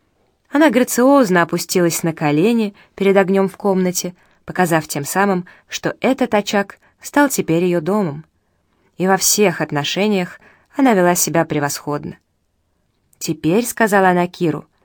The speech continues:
«я не боюсь той, другой женщины». Кир ответил, как отвечали все мужья с того дня, как освободились от животной невежественности. «Нет никакой другой женщины».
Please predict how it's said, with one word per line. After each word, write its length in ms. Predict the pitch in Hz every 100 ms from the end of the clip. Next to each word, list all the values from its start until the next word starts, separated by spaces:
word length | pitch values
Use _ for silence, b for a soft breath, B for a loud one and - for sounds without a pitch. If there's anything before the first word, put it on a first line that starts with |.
| _ _ _ -
«я 140 | 247
не 120 | 262
боюсь 400 | 269 262 226 -
той, 360 | - 226 143 - _ _ -
другой 400 | 202 220 220 160
женщины». 560 | 170 147 - 156 160 - _ _ _ _ _ _ _ _ _ _ _ _ -
Кир 180 | 180
ответил, 540 | 170 156 170 208 196 180 B B
как 200 | - 269
отвечали 480 | 269 233 226 226 208
все 320 | - - 190
мужья 400 | 160 151 147 165
с 100 | 156
того 300 | - 143 202
дня, 360 | 233 220 220 202 b b b
как 220 | - 294
освободились 800 | 240 - 208 175 170 214 208 -
от 220 | - 170
животной 560 | 143 156 160 240 196 175
невежественности. 1040 | 160 151 151 147 - 147 139 143 - - _ _ _ _ _ _ _
«Нет 380 | 151 151 196 247
никакой 420 | 262 240 233 226
другой 340 | 214 208 202 196
женщины». 560 | 185 175 - 160 -